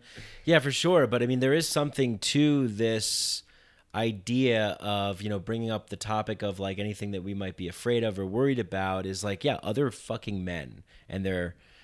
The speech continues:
their, their agendas, their plan, like, what they, how they wanna insert their, their will upon the rest of us. And it is mostly men, right? I mean, it's, it's mostly men. It's not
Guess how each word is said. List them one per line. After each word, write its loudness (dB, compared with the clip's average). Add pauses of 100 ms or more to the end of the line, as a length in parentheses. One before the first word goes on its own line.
(120)
their, -2
their -4
agendas, 0
their -2
plan, -2
like, -4
what -2
they, 6
how 2
they 6
wanna 2
insert -2
their, 0 (1300)
their 2
will 6
upon -2
the -2
rest 0
of -8
us. -8 (340)
And 6
it 6
is 6
mostly -2
men, -12
right? -4
I -6
mean, 0
it's, -4
it's -8
mostly 2
men. -6
It's -8
not 2